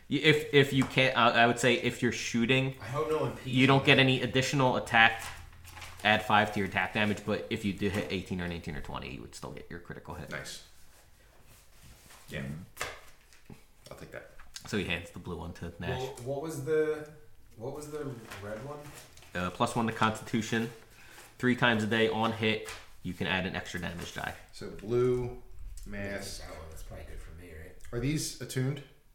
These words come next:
Speaker 1: Uh, yeah, you have to attune these ones.
Speaker 3: All right, I don't know if I have what I, what,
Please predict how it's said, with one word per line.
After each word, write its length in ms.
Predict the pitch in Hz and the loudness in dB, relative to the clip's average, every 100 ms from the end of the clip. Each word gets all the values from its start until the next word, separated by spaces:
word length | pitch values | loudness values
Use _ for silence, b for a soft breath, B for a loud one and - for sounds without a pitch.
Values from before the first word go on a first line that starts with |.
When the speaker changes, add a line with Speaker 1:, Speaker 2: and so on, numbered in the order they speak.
| _ - _ - - | _ -20 _ -8 2
Speaker 1:
Uh, 640 | 107 104 101 101 101 95 92 | 6 8 8 6 4 0 -2
yeah, 160 | 90 78 | -4 -4
you 120 | 82 | -4
have 160 | 80 | -6
to 60 | 82 | -8
attune 240 | 76 60 55 | -8 -10 -12
these 160 | - | -12
ones. 200 | - - 92 | -12 -12 -14
Speaker 3:
All 60 | |
right, 100 | 82 - | -14 -10
I 80 | 95 | -8
don't 120 | 98 85 | -8 -10
know 60 | 78 | -12
if 100 | 78 | -12
I 40 | |
have 100 | 76 - 80 | -12 -14 -16
what 140 | 80 | -14
I, 140 | - | -14
what, 120 | 76 | -14